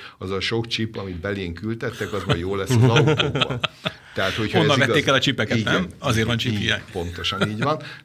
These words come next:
Speaker 1: Tehát ebből a szempontból én azt gondolom, hogy itt is a magyar politikának érdemes egy piros pontot kiosztanunk,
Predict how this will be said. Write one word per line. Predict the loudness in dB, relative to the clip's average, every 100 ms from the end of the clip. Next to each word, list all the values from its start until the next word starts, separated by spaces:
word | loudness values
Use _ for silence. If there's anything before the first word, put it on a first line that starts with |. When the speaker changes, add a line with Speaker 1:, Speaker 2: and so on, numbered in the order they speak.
| -4
Speaker 1:
Tehát | 0 2 0 -4 -4
ebből | 0 4
a | 4
szempontból | 2 -2 -2 -2 -2
én |
azt | -2 -2
gondolom, | -2 0
hogy | -2 -6
itt | -10 -4
is | -2
a | 0 0 -2
magyar | -2 2 2 2
politikának | 0 -2 -4 -2 -2 -2 -6 -6
érdemes | -2 0 0 -2 -2
egy | -2 -6 -8 -10 -8
piros | -6 -4 -4
pontot | -4 -8 -10 -12
kiosztanunk, | -8 -6 -6 -6 -4 -4